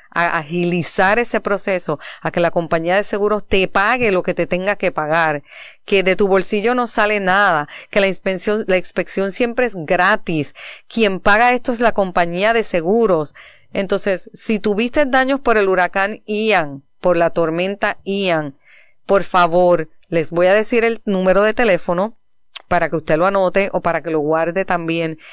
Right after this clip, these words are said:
en la memoria de su teléfono, y es el cuatro cero siete, seis diez, veintitrés treinta y tres,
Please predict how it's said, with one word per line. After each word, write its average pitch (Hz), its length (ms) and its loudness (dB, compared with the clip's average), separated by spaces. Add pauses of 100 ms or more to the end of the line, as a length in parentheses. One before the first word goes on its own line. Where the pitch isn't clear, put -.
(200)
en 190 200 -2
la 190 100 0
memoria 165 520 0
de 170 120 2
su 160 180 -6
teléfono, 165 600 -2 (340)
y 175 80 0
es 165 120 -2
el 170 140 0
cuatro 233 640 2
cero 208 380 -2
siete, 156 520 -2 (220)
seis 202 540 -2
diez, 185 480 0 (280)
veintitrés 156 840 -2
treinta 180 460 -2
y 160 80 -4
tres, 156 440 -2